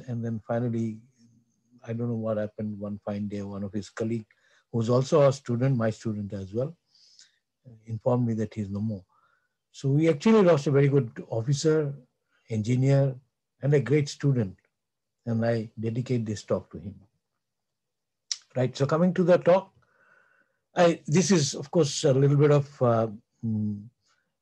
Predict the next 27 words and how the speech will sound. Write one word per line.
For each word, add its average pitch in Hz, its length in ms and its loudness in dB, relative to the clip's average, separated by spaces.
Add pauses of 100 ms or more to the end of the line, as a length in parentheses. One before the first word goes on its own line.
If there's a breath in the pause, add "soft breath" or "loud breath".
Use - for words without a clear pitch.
(480)
quick 139 240 0
definitions. 147 840 2
Durabilities 180 960 4
of, 131 260 -2 (220)
durability 151 520 0
of 131 100 2
structure, 151 640 -2 (580)
component, 156 520 2
et 160 80 4
cetera, 160 380 2
is 147 180 2
capability 151 680 2
to 143 120 0
maintain 131 440 2
minimum 135 360 2
performance 127 540 -2
level 180 360 -2 (1200)
over 139 200 4
a 143 60 4
specified 127 680 0
time 175 240 4
when 151 160 2
exposed 127 420 -2
to 120 120 -6
some 113 260 0
degradation 120 640 -2
environment. 95 560 -4